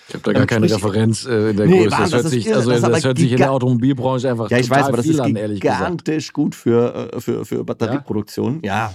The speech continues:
Speaker 2: das ist g-, g-, grandios gut. Äh, äh, lass mal, also ich kann's mal ein paar
Speaker 1: Also ich,
Speaker 2: googeln,
Speaker 1: ich kenn,
Speaker 2: dass ich
Speaker 1: ich
Speaker 2: großen
Speaker 1: kenn nur die
Speaker 2: Scheiß
Speaker 1: ganzen
Speaker 2: erzähle.
Speaker 1: Six Sigma Modelle und so, wo du, die, die
Speaker 2: Ja.
Speaker 1: von Toyota entwickelt wurden, wo du da, äh,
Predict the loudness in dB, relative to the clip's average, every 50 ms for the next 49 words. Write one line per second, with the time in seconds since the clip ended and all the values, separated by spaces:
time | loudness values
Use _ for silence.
0 | -14 _ -12 -10 -8 -8 -10 -12 -12 -10 -4 -2 0 0 -2 -4 -8 -16 -12 -6
1 | -4 -2 0 2 0 0 -2 -6 -10 -12 -12 -10 -10 -6 -6 -6 -6 -4 -4 -4
2 | -4 -4 -6 -6 -8 -8 -8 -8 -8 -8 -8 -8 -8 -12 -16 -16 -16 -16 -14 -12
3 | -10 -10 -6 -4 -4 -2 -2 -2 -2 -2 -2 -2 0 0 0 0 0 0 0 0
4 | 0 2 2 4 4 4 4 4 2 2 2 2 0 2 2 0 -2 -2 -2 -4
5 | -4 -4 -4 -4 -4 -4 -2 -2 -2 0 2 2 2 2 2 0 0 2 2 2
6 | 2 0 0 -2 -2 -2 0 0 0 0 0 0 0 -2 -2 -2 -2 0 0 0
7 | 0 -2 -2 -2 0 -2 -2 0 0 0 0 0 0 0 0 0 -2 -2 -2 -2
8 | -2 -2 -2 0 -2 0 0 0 0 0 0 -2 -2 -2 -2 -2 -2 -2 -2 -2
9 | -4 -6 -8 -14 -20 _ _ _ _ _ _ _ -20 -16 -14 -14 -12 -12 -12